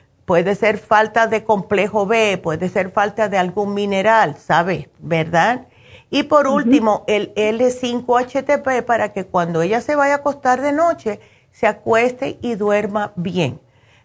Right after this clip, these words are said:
Speaker 1: Es otro aminoácido
Speaker 2: Ujú.
Speaker 1: que también trabaja en el cerebro. Ahora,
Speaker 2: Ujú.
Speaker 1: em,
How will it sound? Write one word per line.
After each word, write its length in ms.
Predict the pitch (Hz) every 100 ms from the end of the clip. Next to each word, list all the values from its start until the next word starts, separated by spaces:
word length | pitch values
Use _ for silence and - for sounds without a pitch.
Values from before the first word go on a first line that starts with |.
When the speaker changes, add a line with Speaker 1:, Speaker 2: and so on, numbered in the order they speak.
| -
Speaker 1:
Es 240 | 202 220
otro 280 | 240 262 277
aminoácido 720 | 269 262 240 226 233 254 240
Speaker 2:
Ujú. 80 | 254
Speaker 1:
que 60 | 285
también 380 | 185 180 185 190
trabaja 540 | 202 175 170 175 180
en 220 | - 185 165
el 140 | 160
cerebro. 580 | 160 165 190 185 156 - _ _ _ _ _ _
Ahora, 560 | - 214 220 220 170 107 _ -
Speaker 2:
Ujú. 300 | 233 240 285 _ _ _ 214 _ _ - -
Speaker 1:
em, 420 | 226 220 208 185